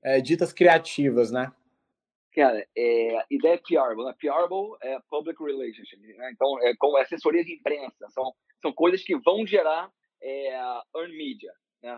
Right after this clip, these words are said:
Speaker 2: Você vai, você vai ganhar mídia em cima daquilo sem botar dinheiro. Então, cara, é, basicamente, co-, aí qualquer negócio mesmo, vou dar alguns, vou dar dois exemplos aqui.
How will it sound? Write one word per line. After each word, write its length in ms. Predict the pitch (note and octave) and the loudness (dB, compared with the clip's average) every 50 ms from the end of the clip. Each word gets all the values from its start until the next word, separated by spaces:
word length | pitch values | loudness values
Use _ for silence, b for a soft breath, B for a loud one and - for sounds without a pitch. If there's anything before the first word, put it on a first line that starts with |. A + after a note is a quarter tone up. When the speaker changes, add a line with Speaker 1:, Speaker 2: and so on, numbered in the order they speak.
| A#2 _ | -16 _
Speaker 2:
Você 80 | - | -8
vai, 140 | A2+ B2 B2 | -6 -6 -4
você 100 | A#2 A#2+ | 0 2
vai 140 | C3 C#3 C#3 | 2 2 4
ganhar 380 | C#3 C#3 D#3 D3+ D3 D#3 E3+ E3 | 4 2 2 2 2 0 -2 -2
mídia 380 | C#3+ C#3+ D#3+ F3+ E3+ D3+ F3+ | -4 -8 -12 -12 -10 -10 -10
em 40 | E3+ | -10
cima 220 | - - D#3+ D#3+ E3 | -12 -14 -12 -10 -10
daquilo 300 | E3 - _ F#3+ F#3 F3+ | -10 -8 _ -10 -8 -8
sem 120 | - F#3 | -8 -10
botar 240 | F3+ F3+ F3+ - F3 | -10 -10 -8 -8 -10
dinheiro. 460 | E3+ F3 F3 E3+ C#3+ B2+ A#2+ G#2+ - - _ _ _ _ _ _ _ _ _ _ _ _ _ _ _ | -10 -12 -12 -12 -10 -10 -10 -10 -12 -18 _ _ _ _ _ _ _ _ _ _ _ _ _ _ _
Então, 440 | - F3 E3 - - G#3+ A3+ A3 F3+ | -18 -18 -16 -2 2 4 4 4 4
cara, 340 | - - C3+ B2+ B2+ G#2+ - - C3+ | 4 2 2 4 2 0 0 2 4
é, 260 | C3+ C3+ C3 C3 B2+ B2+ A#2+ - _ | 6 6 8 6 6 4 0 -6 _
basicamente, 880 | - B2 C#3+ F3 A3 G3+ - - D3 D3 E3 F3 D#3 - - - _ _ _ _ | -6 -2 0 0 0 0 -2 -6 -6 -6 -8 -14 -16 -16 -18 -20 _ _ _ _
co-, 140 | - D#3 D#3 | -6 -6 -4
aí 100 | E3 F3+ | -4 -4
qualquer 280 | F3+ A3+ - - F#3+ F#3+ | -6 -8 -10 -10 -10 -10
negócio 480 | F#3+ F3+ C#3+ C3+ D3 E3 E3 - - B2+ | -10 -10 -6 -4 -4 -4 -4 -4 -10 -12
mesmo, 300 | C3+ C#3+ C3+ A2+ A2+ A#2 | -10 -10 -10 -12 -12 -12
vou 140 | A#2 B2 | -8 -6
dar 60 | C3 C#3 | -6 -6
alguns, 180 | C3+ C#3 D3+ | -6 -6 -8
vou 160 | D#3+ C#3 C#3 | -8 -6 -4
dar 80 | D3 D#3+ | -4 -2
dois 160 | D#3 F#3 F3+ | -2 -4 -6
exemplos 320 | F3 D#3 C#3+ D3 C#3 A#2 - | -6 -8 -8 -10 -12 -12 -16
aqui. 200 | A2+ - - | -20 -20 -20